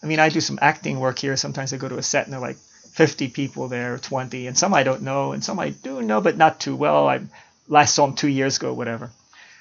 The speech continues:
And sometimes in conversation, we're talking about psychological things. I'll say, "Okay, John or Mary, whatever the name is, we know each other somewhat. We see each other every year, whatever,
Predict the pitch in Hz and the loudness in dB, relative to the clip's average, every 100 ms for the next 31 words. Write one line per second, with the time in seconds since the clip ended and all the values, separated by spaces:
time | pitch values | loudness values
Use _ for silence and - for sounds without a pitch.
0 | - _ - 196 330 370 262 180 160 139 | -20 _ -2 2 4 6 6 6 4 2
1 | 131 135 131 143 - 165 151 123 120 - | 0 0 -2 -4 -4 -4 -4 -6 -4 -4
2 | 135 123 131 - 127 135 247 262 - - | -4 -4 -4 -6 -10 -8 -6 -4 -6 -6
3 | 359 - 131 127 113 _ _ _ _ _ | -6 -4 -4 -4 -10 _ _ _ _ _
4 | _ _ _ _ 143 135 135 131 120 139 | _ _ _ _ -2 0 -2 -4 0 4
5 | 156 139 127 131 135 123 123 120 113 117 | 4 4 0 -6 -8 -10 -10 -8 -8 -8
6 | - _ _ _ _ _ _ _ _ _ | -12 _ _ _ _ _ _ _ _ _
7 | _ _ _ - - - - - 240 220 | _ _ _ -20 -20 -20 -14 -4 4 6
8 | 180 - 143 143 - 127 - - - 143 | 6 6 0 0 0 -2 -6 -10 -6 -6
9 | - 147 139 135 127 131 131 123 117 127 | -4 -4 -4 -4 -6 -6 -4 -6 -8 -10
10 | 120 135 117 | -8 -8 -8